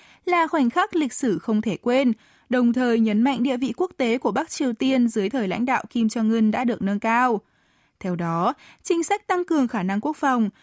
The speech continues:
trong đó có việc phát triển vũ khí hạt nhân, được coi là thành tựu quan trọng nhất của chính quyền ông Kim. Trên thực tế,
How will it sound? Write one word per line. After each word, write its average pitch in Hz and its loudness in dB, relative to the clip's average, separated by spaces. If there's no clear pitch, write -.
trong 370 0
đó 262 2
có 240 -2
việc 262 -2
phát 339 -2
triển 214 -2
vũ 220 -4
khí 247 -2
hạt 226 -4
nhân, 247 2
được 339 -2
coi 320 0
là 269 0
thành 233 -2
tựu 240 -4
quan 214 -2
trọng - -6
nhất 294 -2
của 190 -4
chính 170 -6
quyền 202 -2
ông 185 -4
Kim. 233 2
Trên 202 0
thực 185 -2
tế, 180 0